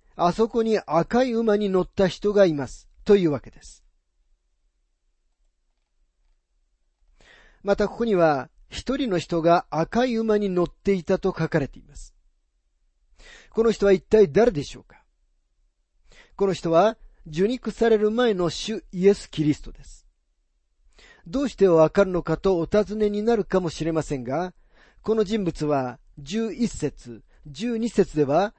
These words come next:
主の使いと呼ばれています。旧約聖書の中では、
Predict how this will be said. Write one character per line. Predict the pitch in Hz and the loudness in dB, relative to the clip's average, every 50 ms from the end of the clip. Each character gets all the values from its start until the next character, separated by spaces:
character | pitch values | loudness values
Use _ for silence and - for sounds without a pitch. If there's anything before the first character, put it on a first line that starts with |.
| _ _ _ | _ _ _
主 | - - - - 285 | -20 -12 -10 -6 -2
の | 262 214 | -2 -2
使 | - - - - - 165 | -2 -4 -6 -2 0 0
い | 165 156 | 0 0
と | - 202 180 | 2 2 2
呼 | 170 156 156 | 2 2 2
ば | 139 151 | 2 0
れ | 143 123 | -2 -2
て | - - | -4 -10
い | 90 | -20
ま | 92 98 | -20 -20
す。 | - - - - _ _ _ _ _ _ _ _ _ _ _ _ _ _ _ _ _ _ _ _ _ _ _ _ _ _ _ _ _ - - - - - - | -20 -20 -20 -20 _ _ _ _ _ _ _ _ _ _ _ _ _ _ _ _ _ _ _ _ _ _ _ _ _ _ _ _ _ -20 -20 -20 -20 -16 -6
旧 | - 220 | 0 2
約 | 208 202 190 - | 4 4 4 2
聖 | - 196 | 0 0
書 | 180 - 180 | 0 0 -2
の | 170 180 | -2 -2
中 | 190 180 - 175 | -2 0 0 0
で | 147 151 143 | 0 0 0
は、 | 143 135 131 - | -2 -2 -4 -6